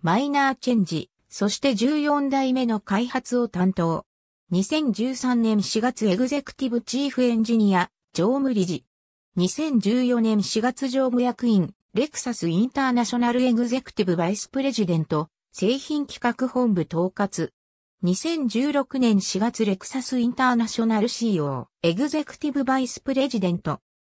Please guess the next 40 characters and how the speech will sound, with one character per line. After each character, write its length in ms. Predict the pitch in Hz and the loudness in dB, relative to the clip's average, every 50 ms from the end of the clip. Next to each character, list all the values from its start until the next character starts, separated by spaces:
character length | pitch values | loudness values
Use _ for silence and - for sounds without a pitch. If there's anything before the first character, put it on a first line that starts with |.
| _ _ _ _ _ _ _ _ _ - | _ _ _ _ _ _ _ _ _ 0
二 140 | 185 190 208 | 0 0 0
千 320 | 196 - 330 339 311 269 | 0 -2 -2 -2 -2 -2
十 280 | 220 - 214 247 262 262 | 0 0 2 2 2 2
七 240 | 254 240 240 240 233 | 2 2 2 4 4
年 200 | 220 208 190 175 | 4 4 2 2
四 140 | - - | 0 0
月 260 | 190 214 233 240 - 247 | -2 -2 -2 -2 -2 -2
ミ 140 | 233 233 | -2 -2
ッ 40 | 202 _ _ | -2 _ _
ド、 180 | - 156 139 - _ _ _ _ _ | -6 -6 -6 -6 _ _ _ _ _
サ 220 | - - 185 233 | -6 -2 0 0
イ 100 | 294 311 | 0 0
ズ 160 | - 320 311 | -2 -2 -2
ビ 120 | 277 294 277 | -2 -2 -4
ヒ 140 | - - | -4 -8
ク 120 | - - 302 | -6 -6 -4
ル 100 | 311 294 | -4 -4
カ 160 | - 285 277 | -4 -4 -4
ン 80 | 277 269 | -4 -2
パ 180 | - 254 254 | -2 -2 0
ニ 300 | 254 247 254 262 269 269 | 0 0 0 0 -2 -2
ー 60 | 262 | -2
エ 20 | 262 | -2
グ 140 | 254 269 247 | -2 -2 -2
ゼ 120 | 254 247 | -2 -4
ク 140 | - - - | -6 -6 -6
テ 80 | - | -4
ィ 60 | 240 214 | -2 0
ブ 100 | 220 226 | 0 0
バ 140 | 233 233 | 0 0
イ 80 | 240 233 | 0 0
ス 120 | - - | -2 -6
プ 140 | - - 214 | -4 -4 -2
レ 160 | 214 220 202 | 0 0 0
ジ 140 | - 185 214 | 0 0 0
デ 140 | 196 196 175 | 0 0 0
ン 80 | 170 - | -2 -2
ト、 260 | - 160 143 - _ _ _ _ - | -4 -4 -4 -6 _ _ _ _ -10
就 220 | - - 214 247 | -4 -2 -2 0
任。 400 | 254 247 240 254 254 240 233 226 | 0 0 0 0 0 -2 -2 -4